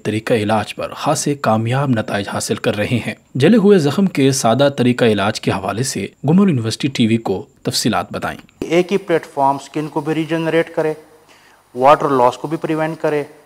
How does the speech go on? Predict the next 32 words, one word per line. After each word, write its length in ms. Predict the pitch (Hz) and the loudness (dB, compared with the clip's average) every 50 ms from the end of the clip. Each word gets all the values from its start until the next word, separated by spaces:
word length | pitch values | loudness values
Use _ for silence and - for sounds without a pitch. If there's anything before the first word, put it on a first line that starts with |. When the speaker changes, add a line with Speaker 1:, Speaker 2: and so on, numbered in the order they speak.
| _ _ _ - - - - 131 | _ _ _ -20 -16 -8 -2 -2
Speaker 2:
oxygen 360 | 123 - - - 147 151 170 | -2 -2 -4 -14 -8 -4 -2
और 160 | 160 143 139 - | 0 0 0 2
carbon 300 | 143 143 143 139 139 139 | 2 2 2 0 -2 -2
dioxide 420 | 135 131 127 - - 147 143 139 143 | 0 -2 -2 -2 -4 -6 -6 -4 -6
की 80 | 151 143 | -6 -4
permeation 500 | - 131 127 123 123 127 120 - 147 147 | -4 -4 -6 -6 -8 -10 -10 -10 -10 -10
को 100 | - 156 | -8 -6
भी 120 | 160 160 | -6 -6
facilitate 600 | - 170 156 - 165 156 156 151 - 160 156 - | -4 -4 -6 -6 -6 -8 -8 -4 -2 -2 -2 -2
करे, 300 | - - 147 143 143 139 - - - _ _ _ _ _ _ _ _ - | -4 -4 -4 -4 -4 -6 -10 -14 -20 _ _ _ _ _ _ _ _ -10
wound 380 | 123 131 143 160 175 180 180 | -6 0 2 2 2 2 0
exudate 600 | 160 160 160 143 123 147 139 127 147 156 151 151 - | 0 -2 -4 -4 -4 -6 -6 -2 -2 -2 -2 -2 -4
को 80 | 160 143 | -6 -4
एब्जॉर्ब 500 | - 147 123 131 110 127 123 131 143 139 | -4 -6 -8 -4 0 2 4 4 4 2
भी 120 | 147 165 | -2 -4
करे 320 | 160 - 165 156 156 160 156 - - - - - _ - - - - - | -2 0 0 0 0 -2 -2 -6 -14 -20 -20 -20 _ -20 -20 -14 -4 0
और 520 | 135 131 131 131 127 131 131 127 127 - - | 2 4 4 4 4 2 0 0 -2 -2 -2
convenient 580 | 139 131 127 131 135 143 147 156 160 160 156 | -2 -2 -2 -2 -4 -2 -2 -2 -4 -4 -6
भी 80 | - 170 | -6 -6
हो, 460 | 143 139 147 147 147 151 147 - - - - _ - | -4 -2 0 0 0 -2 -4 -8 -20 -20 -16 _ 0
cost 260 | 143 143 143 - - | 2 2 2 0 -4
effective 460 | 127 - - 147 - - - 165 151 | -8 -6 -6 -8 -6 -4 -4 -4 -4
भी 140 | 147 160 165 | -4 -4 -2
हो 400 | 147 147 147 147 151 151 - - - - - - - _ - | 0 2 0 0 -2 -4 -8 -20 -20 -20 -20 -20 -16 _ -6
और 300 | 127 127 127 127 131 127 | -4 -2 -2 -2 -4 -4
सबसे 360 | - - 165 156 - - 156 | -6 -6 -6 -6 -6 -6 -6
important 540 | 147 139 131 - - 143 147 - 165 143 143 131 | -6 -6 -4 -2 0 0 0 0 -4 -10 -8 -6
जो 80 | 131 | -4
हो 60 | 135 135 | -4 -4
पेशेंट 340 | - 156 131 - 139 127 - | -4 -6 -8 -8 -10 -12 -10
compliance 520 | 123 123 120 117 117 113 113 104 - - | -10 -10 -8 -8 -8 -8 -8 -8 -12 -18
है। 60 | - | -20